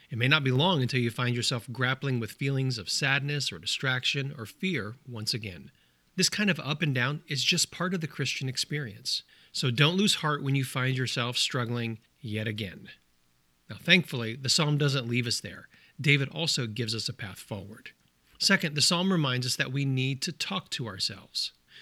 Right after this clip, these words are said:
When psychologists and therapists refer to self-talk, they often mean that mental chatter that goes on in our heads, kind of the inner autopilot voice that offers a free, running commentary on whatever you're going through and how you're doing.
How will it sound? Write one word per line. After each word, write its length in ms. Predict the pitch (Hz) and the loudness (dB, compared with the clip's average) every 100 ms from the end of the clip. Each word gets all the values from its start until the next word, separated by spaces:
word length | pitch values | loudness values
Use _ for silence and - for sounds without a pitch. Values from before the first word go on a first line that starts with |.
| - - | -16 2
When 160 | 156 | 4
psychologists 640 | 147 - 190 185 165 170 - | 6 4 4 2 4 4 4
and 140 | 127 | 0
therapists 440 | 147 139 123 104 - | 2 2 2 -2 -4
refer 280 | 127 131 123 | -4 -2 -2
to 180 | 107 | -2
self-talk, 760 | - - 151 135 - 113 92 - - - - | 2 2 2 0 -4 -6 -8 -14 -18 -16 2
they 120 | 151 | 6
often 260 | 165 180 151 | 6 4 2
mean 160 | 143 | 2
that 180 | 135 127 | 2 0
mental 460 | 110 123 147 143 127 | 0 0 0 -2 -2
chatter 420 | - 143 127 104 | 0 2 0 -4
that 200 | 110 113 | -6 -2
goes 240 | 131 127 | 2 2
on 180 | 123 117 | 0 -2
in 100 | 104 | -4
our 120 | 98 | -6
heads, 400 | - 107 104 - - - - - - | -8 -8 -6 -6 -6 -20 -20 -20 -4
kind 180 | 170 160 | 4 4
of 200 | 151 131 | 4 2
the 300 | 131 123 113 - - _ - | 0 0 -2 -10 -20 _ 2
inner 460 | 180 170 156 147 - | 4 6 4 0 0
autopilot 640 | 170 160 - 139 113 113 | 4 4 2 -2 -2 -4
voice 340 | 107 98 - - | -8 -6 -4 -2
that 140 | 127 | -2
offers 440 | 123 - 123 113 | -2 -2 -4 -4
a 40 | - | -6
free, 520 | - 160 160 156 156 | -4 2 4 4 2
running 400 | 110 104 143 175 | -2 0 2 2
commentary 640 | 160 156 147 147 139 143 143 | 2 2 0 0 0 -2 -4
on 300 | 113 113 110 | -6 -4 -4
whatever 300 | 113 135 160 | 0 2 2
you're 180 | 156 143 | -2 -2
going 300 | 135 135 127 | 0 0 -2
through 400 | 131 123 123 117 | -2 -2 -2 -4
and 120 | 117 | -4
how 180 | 117 117 | -4 -4
you're 140 | 113 | -6
doing. 380 | 104 95 - | -6 -8 -12